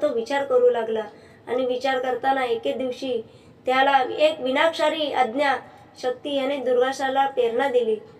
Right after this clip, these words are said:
आणि शत्रूचा बळ कशात आहे हे तू ओळख आणि बळ पाहून शत्रूला दूर कसं करता येईल, तो हातबळ कसा होईल ह्याचा तू विचार कर आणि मग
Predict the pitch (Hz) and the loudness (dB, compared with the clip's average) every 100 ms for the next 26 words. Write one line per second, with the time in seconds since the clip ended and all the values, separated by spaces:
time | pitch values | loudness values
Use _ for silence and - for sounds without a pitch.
0 | - - 494 494 - 494 247 262 240 240 | -20 -4 -4 -2 -6 -4 -2 -2 -2 -4
1 | 233 220 247 247 233 208 - - - - | -4 -6 -6 -2 -2 -2 -6 -20 -20 0
2 | 247 254 262 220 240 240 - - - - | 0 2 0 2 4 2 -4 -18 -20 -20
3 | - 262 269 214 302 320 294 294 311 254 | -6 -4 -2 2 4 4 4 2 2 -4
4 | - - - 277 269 302 330 330 269 339 | -8 -20 -8 -6 -4 0 4 4 4 -2
5 | 320 302 349 349 330 330 311 277 247 - | 0 0 2 4 4 4 4 4 0 -6
6 | - - 330 285 277 285 339 320 277 349 | -20 -2 0 2 2 4 4 2 2 4
7 | 349 330 277 233 - - - 254 302 330 | 4 2 0 -8 -16 -20 -2 0 2 2
8 | 339 254 247 311 294 277 247 220 - 269 | 0 -2 2 2 4 2 2 0 -8 -4
9 | 277 247 302 | -2 0 -2